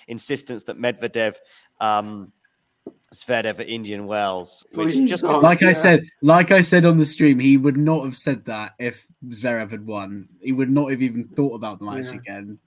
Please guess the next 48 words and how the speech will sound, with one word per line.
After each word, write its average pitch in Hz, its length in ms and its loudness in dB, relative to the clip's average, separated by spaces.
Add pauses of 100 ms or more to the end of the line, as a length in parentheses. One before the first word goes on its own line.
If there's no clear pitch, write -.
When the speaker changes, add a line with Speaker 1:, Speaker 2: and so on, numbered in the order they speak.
Speaker 1:
Right, 101 260 -4
of 92 60 -6
Speaker 2:
It, 139 100 -6
Speaker 1:
course - 260 -8
Speaker 2:
it, 180 60 0
it's 165 100 -6
Speaker 1:
not. - 60 -6
Speaker 2:
weird 240 240 -2
that 180 140 0
he 180 120 -6
even 160 220 -6
mentions 135 500 -8
Zverev 135 340 -4
by 120 180 -10
name 120 480 -8
and 127 180 -10
not 131 200 -4
by 123 180 -4
a - 200 -4
Speaker 3:
<laughs> - 0 -
Speaker 2:
certain 120 640 -8
animal. 117 640 -6 (280)
Speaker 3:
Yeah. 139 200 -2 (200)
Speaker 1:
Yeah, 381 100 -2 (180)
Speaker 2:
Yeah. 98 420 -4
Speaker 1:
right. 98 360 -4
Speaker 3:
Yeah. 117 360 -2 (1000)
Speaker 1:
I 151 60 -2
mean, 202 160 -4
I 285 140 -2
saw 247 340 -4
Speaker 3:
Yeah. 233 60 -4
Speaker 1:
that. 190 180 -2
I 214 100 0
saw 277 320 -6 (100)
bits 202 320 -4
of, 131 160 -20
no, 160 280 -4
I 185 100 -4
was 190 180 -10
watching 196 400 -10
that 131 140 -6
in 120 100 -10
a 117 60 -6
bar, 110 600 -10 (420)
and 113 120 -12
it 127 60 -10
was, 131 140 -18